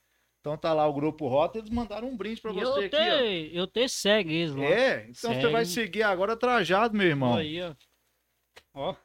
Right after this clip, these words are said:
Speaker 1: Dá uma olhada aí pra ver se você gosta. É um presente que o Eliandro sempre manda pra gente, pra
Speaker 2: Sim.
Speaker 1: ir os nossos convidados. Tem um cupom de desconto, dez por cento,
Speaker 2: Ah.
Speaker 1: só digitar lá no carrinho, Fala dez.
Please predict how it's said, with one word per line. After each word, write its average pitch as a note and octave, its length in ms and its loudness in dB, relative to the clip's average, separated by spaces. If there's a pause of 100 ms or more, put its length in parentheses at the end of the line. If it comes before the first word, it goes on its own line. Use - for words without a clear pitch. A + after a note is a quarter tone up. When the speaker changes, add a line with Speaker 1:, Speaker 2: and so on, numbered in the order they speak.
(180)
Speaker 1:
Dá F3 200 2
uma A#3 100 4
olhada F3+ 400 4
aí F3+ 100 2
pra F#3 160 -2
ver E3 160 -4
se - 60 -12
você D3+ 260 -6
gosta. F3 480 -2 (3250)
É C3 80 -2
um D3+ 80 -2
presente D3+ 540 -2
que C#3+ 300 2
o C3 140 0
Eliandro C3+ 400 -2
sempre C#3 280 -10
manda C3 280 -2
pra A#2+ 160 -4
gente, C#3 380 -2
pra D3 140 -2
Speaker 2:
Sim. C3 60 4
Speaker 1:
ir B2+ 280 0 (320)
os A2 100 -12
nossos C3 320 -4
convidados. C3 640 0
Tem D#3+ 140 -2
um E3+ 60 -4
cupom D#3 300 -6
de C#3 120 -10
desconto, - 560 -8 (340)
dez D3+ 300 2
por E3+ 60 -10
cento, D3+ 300 -2
Speaker 2:
Ah. - 40 -14
Speaker 1:
só F3 120 2
digitar E3 440 -2
lá C#3 120 0
no C3+ 120 -6
carrinho, C3+ 480 -4
Fala D#3 420 2
dez. C#3 580 -6